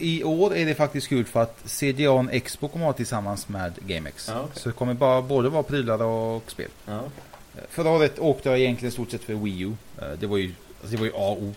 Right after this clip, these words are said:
Speaker 1: på GameX. Alla var ju i Wii U-båset eller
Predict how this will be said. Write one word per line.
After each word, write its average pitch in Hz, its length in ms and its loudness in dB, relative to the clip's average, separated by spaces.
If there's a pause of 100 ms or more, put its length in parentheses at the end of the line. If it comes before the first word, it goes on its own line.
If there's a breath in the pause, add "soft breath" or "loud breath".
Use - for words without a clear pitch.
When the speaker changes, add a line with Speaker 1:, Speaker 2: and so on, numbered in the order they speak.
Speaker 1:
på 101 60 -10
GameX. 87 400 -4
Alla 98 220 0
var 98 120 0
ju 92 160 0
i 95 40 -2
Wii 101 160 -2
U-båset 87 600 -6
eller 92 240 -4